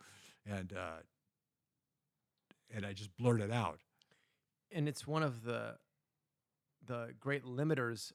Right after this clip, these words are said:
Speaker 2: of online and digital
Speaker 1: Oh,
Speaker 2: communication.
Speaker 1: yeah, yeah.
Speaker 2: Because so much of communication is nonverbal.
Speaker 1: Yeah, yeah.
Speaker 2: It's, it's your facial expressions, it's your
Speaker 1: Yeah.
Speaker 2: tone, it's your pacing, it's
Speaker 1: Yeah.
Speaker 2: all of these things.
Speaker 1: Yeah.
Speaker 2: And,
Speaker 1: Yeah.
Speaker 2: and I've had people say amazingly hard things to me,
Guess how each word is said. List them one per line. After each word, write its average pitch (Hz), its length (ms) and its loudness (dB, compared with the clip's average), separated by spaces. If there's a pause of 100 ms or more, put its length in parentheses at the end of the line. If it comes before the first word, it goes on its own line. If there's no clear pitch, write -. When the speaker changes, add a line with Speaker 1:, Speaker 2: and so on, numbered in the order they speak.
Speaker 2:
of 117 380 -4 (420)
online 123 560 4
and 110 160 -8
digital 113 580 -6
Speaker 1:
Oh, 117 200 10
Speaker 2:
communication. 131 720 -4
Speaker 1:
yeah, 110 200 -2 (240)
yeah. 98 180 -6 (180)
Speaker 2:
Because 143 300 2
so 214 420 6
much 156 200 6
of 135 100 -12
communication 113 600 -10 (240)
is 113 420 -8
nonverbal. 123 800 0 (100)
Speaker 1:
Yeah, 80 160 -4 (340)
yeah. 87 220 -6
Speaker 2:
It's, - 320 -14
it's 123 200 -12
your 113 100 -8
facial 160 460 0
expressions, 147 680 -4
it's 101 140 -12
your 92 100 0
Speaker 1:
Yeah. 73 60 -4 (140)
Speaker 2:
tone, 143 420 -2
it's - 180 -10
your - 80 -10
pacing, 135 540 -6
it's 95 120 -6
Speaker 1:
Yeah. 90 60 -4
Speaker 2:
all 139 200 0
of 139 120 -6
these 131 220 -10
things. 131 420 -10
Speaker 1:
Yeah. 95 200 -8 (300)
Speaker 2:
And, 175 240 -2 (300)
Speaker 1:
Yeah. 165 140 -2
Speaker 2:
and 165 140 0 (140)
I've 208 180 4
had 185 180 -2
people 156 260 -4
say 143 200 0
amazingly 160 500 -2
hard 117 300 4
things 110 300 -8
to - 80 -14
me, 117 220 -14